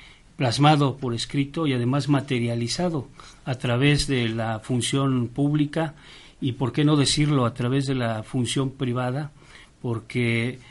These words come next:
pues, entre una fiscalía que podríamos ponerlo como órgano investigador y una defensa que va también a aplicar, eh, pues, su derecho, su derecho precisamente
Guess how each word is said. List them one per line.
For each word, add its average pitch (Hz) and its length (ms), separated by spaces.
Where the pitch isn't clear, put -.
pues, 120 200
entre 120 760
una 147 420
fiscalía 131 760
que 110 460
podríamos 131 460
ponerlo 131 360
como 120 240
órgano 123 480
investigador 127 760
y 160 520
una 143 320
defensa 131 640
que 113 500
va 135 140
también 131 640
a 120 160
aplicar, 123 640
eh, 110 520
pues, 120 140
su 123 100
derecho, 135 400
su 120 160
derecho 123 640
precisamente 131 840